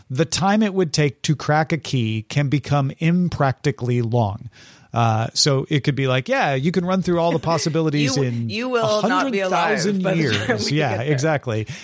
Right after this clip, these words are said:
Speaker 1: And then that's considered secure. Like, oh, a hundred thousand years from now, if someone finally does <laughs> crack your key, you probably won't care. Quantum computers, on the other hand,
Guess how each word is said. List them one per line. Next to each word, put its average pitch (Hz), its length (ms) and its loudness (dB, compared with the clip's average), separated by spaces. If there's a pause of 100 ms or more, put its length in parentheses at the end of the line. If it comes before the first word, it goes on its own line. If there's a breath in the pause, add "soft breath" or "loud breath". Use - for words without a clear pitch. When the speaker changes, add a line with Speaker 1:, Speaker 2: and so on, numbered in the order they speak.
Speaker 1:
And 196 160 2
then 208 180 2
that's 220 240 0
considered 170 540 0
secure. 107 640 -2
Like, 143 280 2
oh, 220 240 2
a 196 240 0
hundred 226 300 -2
thousand 185 340 0
years 156 240 0
from 151 120 -2
now, 131 340 2 (200 loud breath)
if 135 120 -2
someone 151 300 2
finally 147 420 0
does 127 300 0
<laughs> - 40 -20
crack 143 400 -2
your 123 80 0
key, 123 200 0
you 117 160 0
probably 113 280 2
won't 98 200 -4
care. - 200 -6 (520 loud breath)
Quantum 269 440 0
computers, 127 540 0
on 135 100 0
the 127 140 2
other 120 180 0
hand, 117 400 0